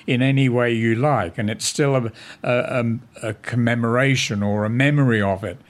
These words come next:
It's doing it the right way, remembering it in the right way for the right reasons. And that doesn't even have its roots in the original event. That was badly treated.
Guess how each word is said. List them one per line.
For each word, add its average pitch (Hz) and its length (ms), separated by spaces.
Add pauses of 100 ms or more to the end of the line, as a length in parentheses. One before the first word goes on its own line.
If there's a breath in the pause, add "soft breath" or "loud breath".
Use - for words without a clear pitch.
(300 loud breath)
It's - 200
doing 147 360
it 139 240
the 123 80
right 123 440
way, 123 540 (300 soft breath)
remembering 131 640
it 123 180
in 120 140
the 110 100
right 127 400
way 127 260
for 127 160
the 120 140
right 120 380
reasons. 127 960 (1200 soft breath)
And 120 220
that - 340 (640 soft breath)
doesn't 139 360
even 135 340
have 127 280
its 120 180
roots 123 480
in 123 160
the 120 180
original 117 800
event. 113 680 (460 soft breath)
That - 280
was 120 200
badly 107 480
treated. 104 640